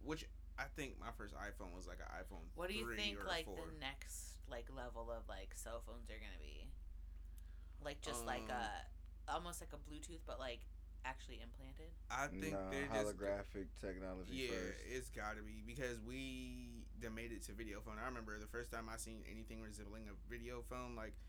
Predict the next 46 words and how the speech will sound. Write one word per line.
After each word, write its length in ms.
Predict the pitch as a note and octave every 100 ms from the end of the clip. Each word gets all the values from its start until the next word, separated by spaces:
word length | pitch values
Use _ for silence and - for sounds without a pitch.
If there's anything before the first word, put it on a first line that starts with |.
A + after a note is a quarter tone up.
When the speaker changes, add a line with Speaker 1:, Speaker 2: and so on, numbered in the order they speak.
| - - A#2
Speaker 1:
in 160 | G#2
real 200 | A#2 A#2
life, 280 | A2 A2+ A#2 A2+
not 220 | A2 G2 -
actually 400 | G#2 G#2 - G2+ - -
in 100 | A2
front 220 | A2 A2+ A#2
of 60 |
me, 100 | A#2
but, 260 | A2+ G#2+ G2 - - - - - B2+
like, 260 | C3 -
it 80 | G2
was 180 | C3 B2
in 100 | A#2+
a 520 | A2+ F2+ - - -
Usher 220 | C3+ B2+ G#2+
video. 560 | G#2 G#2 G#2 G2+ G#2+ - - - -
This 160 | A#2+ C3
nigga 220 | A2+ G#2
rolled 300 | A2+ B2 B2
over 500 | B2+ B2 A2 G#2+ G#2+ - - - - -
and 100 | A#2
hit 260 | C#3 F3+ D3
this 180 | C#3+
thing 220 | - D#3 C3+
that 120 | C3
looked 160 | C#3+
like 140 | C#3 B2+
a 60 |
Google 360 | A2 C3+ A#2+ G2+
Home 560 | D3+ D3+ B2 A2 A2 - - - - -
and 140 | B2 C3
was 120 | D3
Speaker 2:
Uh-huh. 80 | -
Speaker 1:
talking 380 | - E3 D3 A#2+
face 220 | A#2 B2+
to 60 | A#2
face 220 | B2+ B2
on 80 | A2+
the 60 | A2
phone 180 | C3+
with 100 | B2
somebody. 220 | A#2+ A#2+ D#3+
I 80 |
was 100 | A#3+
like, 200 | C3+ A2